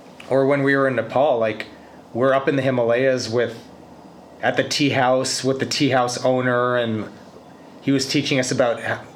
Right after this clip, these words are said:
how he operates the place and how he had climbed Mount Everest to the top a couple of times, more than a couple of times. Or, you know, <clears throat> I think it was in Tajikistan, we're at somebody's house and they made tea for us. So these, these tour companies are d-,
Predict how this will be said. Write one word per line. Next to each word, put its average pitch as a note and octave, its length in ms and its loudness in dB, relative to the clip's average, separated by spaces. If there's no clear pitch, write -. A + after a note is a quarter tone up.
how C3 200 0
he A#2+ 80 0
operates C3 480 0
the A#2+ 60 -2
place B2 520 0
and G#2 260 -4
how A#2 160 -2
he C3 100 0
had C3 140 0
climbed B2 280 0
Mount A#2+ 200 0
Everest A#2+ 680 -4
to - 80 -4
the B2 80 0
top A#2+ 340 0
a A#2 40 -2
couple B2+ 260 -2
of A#2 60 -2
times, A#2+ 500 -4
more B2 160 2
than C3 100 0
a A#2+ 60 -2
couple C3 240 0
of A#2 80 0
times. B2 440 -2
Or, D3 160 4
you D3 60 4
know, C#3 260 2
<clears throat> - 0 -
I F3+ 460 2
think - 60 2
it D#3+ 60 2
was C#3 80 2
in C#3 100 2
Tajikistan, C#3+ 720 2
we're B2+ 140 2
at A#2+ 220 0
somebody's B2 460 0
house B2+ 340 2
and C3 80 -2
they A#2+ 60 2
made A2+ 240 -2
tea C3+ 160 0
for B2 260 2
us. - 360 -2
So F3+ 220 2
these, D3+ 240 0
these D3 360 0
tour G3 160 2
companies G#3+ 400 0
are D3 120 2
d-, C3 140 -4